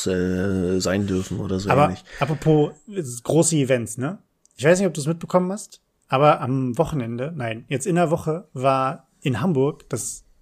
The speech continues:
Speaker 2: O M R Festival oder O M R, wenn
Speaker 1: Mhm.
Speaker 2: man's deutsch aussprechen möchte. Ich weiß nicht, die Leute sind so international, das ist wahrscheinlich O M R oder O-, O-, O M R. Ähm,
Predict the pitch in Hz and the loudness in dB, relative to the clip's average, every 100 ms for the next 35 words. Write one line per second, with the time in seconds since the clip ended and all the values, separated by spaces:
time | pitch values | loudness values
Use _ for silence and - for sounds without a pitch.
0 | _ _ _ 151 175 226 - 147 165 - | _ _ _ 4 4 2 -2 -2 0 0
1 | 139 180 185 - 107 - 131 175 - _ | 2 2 -4 -10 -10 -12 -14 -14 -18 _
2 | - 127 - 135 135 131 160 127 107 98 | -8 -6 -2 2 2 2 2 4 4 0
3 | 87 87 98 123 - 113 - - - 117 | -2 -2 -4 -4 -8 -8 -10 -12 -12 -14
4 | 123 113 143 110 120 127 113 - 156 180 | -14 -12 -10 -6 -6 -6 -10 -10 -10 -6
5 | 131 123 117 120 113 135 131 110 117 117 | 0 0 2 -2 0 0 0 -2 -6 -6
6 | - 120 117 113 120 117 - 117 117 _ | -6 -4 -4 -6 -8 -8 -6 -8 -10 _
7 | _ _ _ - _ _ 156 135 131 123 | _ _ _ -20 _ _ 4 6 6 4
8 | 120 131 151 165 _ - 113 110 107 - | 2 2 0 -6 _ -6 -4 -4 -8 -16
9 | _ _ _ - 131 147 - 139 139 175 | _ _ _ 4 4 4 4 6 6 4
10 | - - 135 139 147 160 170 _ _ _ | -4 2 2 4 4 2 -2 _ _ _
11 | _ - - - _ _ - 123 123 120 | _ -20 -20 -20 _ _ 0 2 4 2
12 | 120 120 113 117 | -2 -4 -6 -10